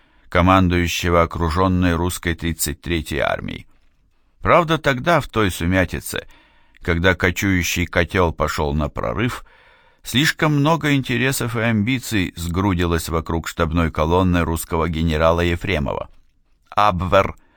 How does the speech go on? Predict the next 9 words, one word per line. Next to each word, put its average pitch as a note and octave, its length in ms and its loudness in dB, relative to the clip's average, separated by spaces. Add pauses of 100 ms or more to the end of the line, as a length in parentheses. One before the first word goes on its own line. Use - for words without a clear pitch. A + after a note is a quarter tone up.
(200)
С F#2+ 260 2
С, G2 460 2
С E2+ 300 0
Д, F2+ 340 -2 (400)
рота D3+ 320 2
полка A#2 460 4
особого G#2 420 2
назначения F#2+ 640 0
Бранденбург, E2+ 840 -2